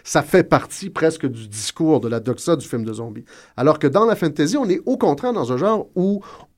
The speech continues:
ça marche beaucoup, l'immunité contre cela. C'est-à-dire cette idée que, oui, il va avoir un sacrifice, oui, Harry va mourir et, et renaître, mais bien sûr, toujours pour une espèce d'objectif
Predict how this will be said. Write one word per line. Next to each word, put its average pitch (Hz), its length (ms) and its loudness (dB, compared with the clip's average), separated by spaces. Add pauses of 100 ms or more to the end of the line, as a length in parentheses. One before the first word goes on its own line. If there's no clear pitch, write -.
(140)
ça 170 220 2
marche 160 400 2
beaucoup, 170 560 0
l'immunité 110 540 -2
contre 113 260 -6
cela. 113 240 -4
C'est-à-dire 139 440 -2
cette 185 320 -2
idée 160 280 0
que, 151 320 2 (300)
oui, 190 200 6
il 151 60 4
va 123 120 4
avoir 117 240 2
un 107 60 -4
sacrifice, 123 640 -4
oui, 160 240 0
Harry 135 320 2
va 120 140 0
mourir 117 480 0
et, 123 240 -8
et 117 40 -6
renaître, 165 300 -2
mais 139 300 -4
bien 139 200 -2
sûr, 185 280 2 (440)
toujours 180 440 8
pour 143 220 8
une 123 80 6
espèce 156 340 2
d'objectif 127 720 0